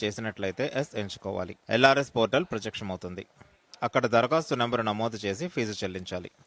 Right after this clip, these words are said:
అనంతరం ఎల్ఆర్ఎస్కు దరఖాస్తు చేశారా వివరాల వద్ద ఎస్ అని నమోదు చేయాలి.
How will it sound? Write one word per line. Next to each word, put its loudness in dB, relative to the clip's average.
అనంతరం 2
ఎల్ఆర్ఎస్కు 6
దరఖాస్తు 4
చేశారా 4
వివరాల 4
వద్ద 0
ఎస్ -4
అని 0
నమోదు -4
చేయాలి. -4